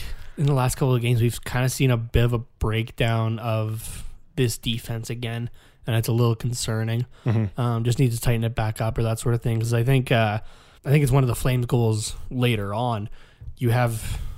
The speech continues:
Speaker 1: like, sp-, spoiler here, but you have a guy come off the wall, like, straight across into your slot for a goal. Like, that shouldn't happen.
Speaker 2: No, you should never let that happen,
Speaker 1: So
Speaker 2: for sure.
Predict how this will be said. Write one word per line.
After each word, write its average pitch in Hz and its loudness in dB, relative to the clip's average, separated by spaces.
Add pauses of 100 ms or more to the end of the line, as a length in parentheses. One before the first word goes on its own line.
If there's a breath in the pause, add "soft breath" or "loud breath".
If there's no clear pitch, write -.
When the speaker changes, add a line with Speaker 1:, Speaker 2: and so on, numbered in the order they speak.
(680 loud breath)
Speaker 1:
like, 120 -2
sp-, - -4
spoiler 127 6
here, 127 6
but 117 0
you 120 4
have 127 4
a 123 2
guy 120 4
come 123 0
off 120 2
the 120 4
wall, 113 2
like, 113 -4 (920 soft breath)
straight 143 4
across 139 6
into 117 0
your 107 0
slot 107 0
for 92 -6
a 92 -8
goal. 104 -4
Like, 98 -10
that 123 4
shouldn't 95 -4
happen. 95 -6
Speaker 2:
No, 95 2
you 95 -4
should 101 -4
never 95 0
let 92 -2
that 95 -2
happen, 104 -2
Speaker 1:
So 107 -4
Speaker 2:
for 95 -4
sure. 92 -6